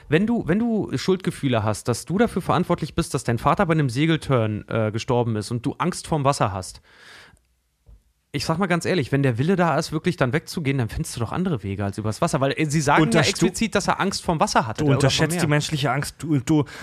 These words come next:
Speaker 2: du unterschätzt die brutale Irrationalität der menschlichen Angst, Mann. Wenn du echt Schiss vor sowas hast.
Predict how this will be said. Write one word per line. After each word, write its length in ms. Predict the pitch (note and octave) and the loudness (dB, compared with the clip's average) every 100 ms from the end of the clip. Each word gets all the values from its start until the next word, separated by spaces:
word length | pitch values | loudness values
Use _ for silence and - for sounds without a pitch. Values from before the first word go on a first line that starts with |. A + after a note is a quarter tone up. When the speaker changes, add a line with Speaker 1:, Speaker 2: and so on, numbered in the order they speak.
| - | -8
Speaker 2:
du 100 | - | 0
unterschätzt 640 | D#3 C#3+ C#3 - F3+ - | 2 4 2 2 0 0
die 80 | D#3+ | -6
brutale 640 | - - D3 B2+ C#3+ F3 | -4 0 0 2 4 4
Irrationalität 880 | E3+ D#3+ D3+ - D3 C#3 C3+ D3 D3+ | 2 2 2 0 0 2 2 0 2
der 60 | C3 | 2
menschlichen 440 | C3+ - C#3+ B2 | 2 0 -2 0
Angst, 260 | B2 C3+ - | 0 -2 0
Mann. 200 | G#2+ G#2 | 0 2
Wenn 80 | A#2 | 2
du 80 | |
echt 260 | C3+ D#3 - | 2 -2 -2
Schiss 240 | - E3 | -2 0
vor 140 | - A#2 | 0 0
sowas 280 | A2+ A#2 G2+ | 2 0 -2
hast. 320 | C3+ - | -4 -6